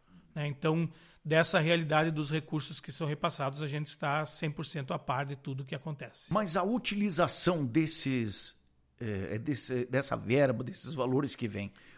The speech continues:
Speaker 2: hoje o município tem conhecimento,
Speaker 1: Sim,
Speaker 2: tem acesso?
Speaker 1: desse, do de, recurso repassado pelo município, sim, cem por cento.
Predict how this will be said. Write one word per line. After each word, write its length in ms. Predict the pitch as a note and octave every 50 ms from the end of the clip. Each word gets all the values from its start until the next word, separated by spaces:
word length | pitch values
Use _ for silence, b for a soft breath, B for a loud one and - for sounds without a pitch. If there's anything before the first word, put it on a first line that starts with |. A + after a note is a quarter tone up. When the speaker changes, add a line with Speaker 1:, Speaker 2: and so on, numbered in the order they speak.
| B B
Speaker 2:
hoje 240 | B D#3+ F3+ F3 C#3+
o 60 | D3+
município 400 | D3+ D3 C3 - - D3 C3 -
tem 160 | - F3 F3+
conhecimento, 560 | F3 E3 D3 C3 G#2+ - - A2+ A#2 B2+ C#3 C3+
Speaker 1:
Sim, 220 | - - - D#3
Speaker 2:
tem 80 | D3+ C3+
acesso? 260 | A#2+ A2 B2+ D3 C3+
Speaker 1:
desse, 280 | C#3 C#3 C3+ - -
do 300 | - D#3+ C#3+ D#3+ D3 D3
de, 200 | D#3 C#3 C3 F3+
recurso 440 | C#3+ B2 D3+ C#3+ - F3 F#3+ F#3 -
repassado 480 | G#3 G#3+ G#3 - F#3+ F#3+ - F3 F3 D#3+
pelo 140 | - E3+ D#3
município, 400 | D3 C#3+ C3 - - C3+ - -
sim, 380 | - - - - F#3 C3 A2 -
cem 320 | - - - - - A#2
por 200 | A2+ - F3+ F3
cento. 340 | - - A3 D#3 - - -